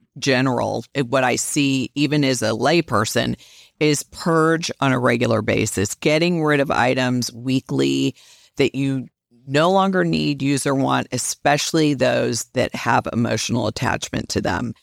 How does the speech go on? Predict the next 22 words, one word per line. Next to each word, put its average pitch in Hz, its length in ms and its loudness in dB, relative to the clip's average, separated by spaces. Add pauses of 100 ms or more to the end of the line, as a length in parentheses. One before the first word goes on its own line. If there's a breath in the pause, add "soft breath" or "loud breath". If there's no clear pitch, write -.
(360 soft breath)
because 143 580 0
that 165 360 2
is 151 160 -2
the 131 140 -2
number 139 400 2
one 135 340 2
thing 117 460 -2 (160)
I 123 240 2
see 120 680 -2 (380)
is 123 440 0
it's - 300 0
just 120 240 0
so 135 540 0
hard 120 600 -2 (140)
to - 140 -4
part - 580 -2 (160)
with 107 420 0 (120)
emotional 107 600 0
clutter. - 460 -6 (380)
So 156 180 2 (160)
taking 175 520 2
it 151 120 0